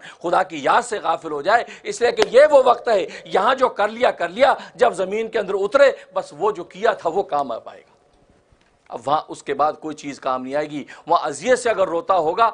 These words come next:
तो रोता रहेगा, उसके रोने की फिर कोई परवाह नहीं। इससे मेरे दोस्तों बुजुर्गों, ये जो वक्त है इसको कीमती बनाते जाओ, हर वक्त अल्लाह अल्लाह की आदत डालो, हर वक्त अल्लाह अल्लाह अल्लाह अल्लाह। क्या मुश्किल है,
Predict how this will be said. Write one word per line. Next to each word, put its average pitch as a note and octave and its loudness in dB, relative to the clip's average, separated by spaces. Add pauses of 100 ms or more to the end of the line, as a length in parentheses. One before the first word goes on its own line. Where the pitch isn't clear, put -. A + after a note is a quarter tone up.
(240)
तो F#3 -6
रोता F#3+ 2
रहेगा, F3+ 2 (260)
उसके F3+ -6
रोने E3+ -4
की F3 -12
फिर E3 -10
कोई D#3 -8
परवाह C#3 -2
नहीं। C3 -12 (1900)
इससे C3 -2
मेरे C3 -2
दोस्तों B2+ -8
बुजुर्गों, C#3 -4
ये C#3 -4
जो D3 -4
वक्त C#3+ -4
है C#3+ -6
इसको C#3 -12
कीमती D3 -14
बनाते G#2 -12
जाओ, F2 -20 (360)
हर D#3+ 0
वक्त D#3+ -4
अल्लाह C#3 0
अल्लाह B2+ -2
की F#3 -8
आदत C3+ -2
डालो, A2 -12 (280)
हर G#3+ -2
वक्त - -16
अल्लाह A2 -12 (220)
अल्लाह G2+ -20 (200)
अल्लाह - -20 (160)
अल्लाह। A#2+ -20 (480)
क्या - -14
मुश्किल - -18
है, - -20